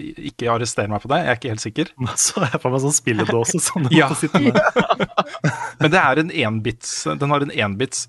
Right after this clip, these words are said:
Speaker 1: sort-hvitt skjerm. Eh, og det er bygd opp sånn at, eh,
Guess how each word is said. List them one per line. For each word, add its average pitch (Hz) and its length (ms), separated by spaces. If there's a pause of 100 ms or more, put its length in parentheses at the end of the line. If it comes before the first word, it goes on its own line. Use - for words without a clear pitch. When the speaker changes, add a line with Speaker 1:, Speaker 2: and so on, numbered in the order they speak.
Speaker 1:
sort-hvitt - 600 (100)
skjerm. 147 440 (580)
Eh, 120 240
og 143 140
det 131 80
er 131 40
bygd 123 300
opp 123 160
sånn 170 260
at, - 360
eh, 123 520